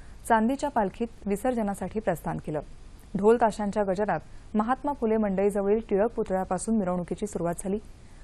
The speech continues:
कसबा गणपतीनंतर मानाचे तांबडी जोगेश्वरी, गुरुजी तालीम मंडळ, तुळशीबाग मित्रमंडळ, केसरी वाड्याचा गणपती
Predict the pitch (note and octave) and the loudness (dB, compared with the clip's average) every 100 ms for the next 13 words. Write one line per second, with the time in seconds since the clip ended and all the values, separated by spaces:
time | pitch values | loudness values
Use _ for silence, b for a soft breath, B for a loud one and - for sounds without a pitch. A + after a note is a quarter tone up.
0 | B B3 A3+ B3+ D#4 D4 C4+ C#4 C4+ B3 | B 2 4 6 4 2 0 0 2 2
1 | C4 A#3+ G3+ G#3 A#3 A#3+ G3+ F3+ F#3+ A#3 | 2 2 2 0 0 -2 -2 -2 0 2
2 | A3+ G#3+ G#3 G#3+ A3 - - F#3 G3+ A#3 | 4 4 2 0 -2 -4 -4 2 2 2
3 | A#3+ G#3+ G3+ G3 F#3+ G3+ - B B A3+ | 2 4 4 2 0 0 -2 B B 0
4 | A3 - C4+ C4 A3 G3 G3 F#3 G3+ A3 | 0 2 2 2 2 0 0 2 0 0
5 | F#3+ F3+ A3+ A#3+ G#3 G3 G3 F#3 F3 G#3+ | 0 0 0 2 2 2 0 -2 -2 -2
6 | G3 | -2